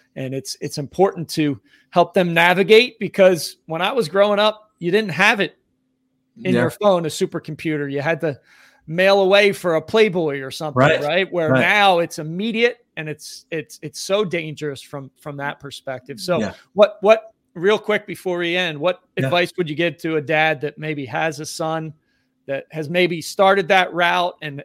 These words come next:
Speaker 1: and how to redirect or help them?
Speaker 2: Yeah, yeah, yeah. Um, <clears throat> I, couple, couple things. First off, um, pr-, it, for someone who's, for someone who feels like pornography is against their value system,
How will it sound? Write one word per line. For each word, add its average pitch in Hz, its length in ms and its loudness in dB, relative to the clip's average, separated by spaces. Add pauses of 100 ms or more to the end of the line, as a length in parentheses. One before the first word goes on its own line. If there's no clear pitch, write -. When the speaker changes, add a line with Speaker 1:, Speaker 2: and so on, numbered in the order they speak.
Speaker 1:
and 151 140 -10
how 160 200 -4
to 156 100 -4
redirect 156 600 -4
or 135 80 -6
help 143 260 -6
them? 110 180 -20 (420)
Speaker 2:
Yeah, 117 440 2 (140)
yeah, 113 400 0 (560)
yeah. - 60 -12
Um, 135 400 2 (100)
<clears throat> - 100 -18
I, 143 720 0 (320)
couple, 160 400 4
couple 143 240 2
things. - 480 -6
First 156 280 0
off, 147 320 0 (400)
um, 120 500 0 (640)
pr-, - 160 -10 (500)
it, 135 200 -2
for 139 180 -2
someone 175 320 2
who's, 151 720 0 (100)
for 135 100 -6
someone 165 300 0
who 151 120 -2
feels 139 200 -6
like 123 140 -4
pornography 120 340 -2
is 117 60 -4
against 120 320 -4
their 117 100 -2
value 101 300 -6
system, 87 400 -14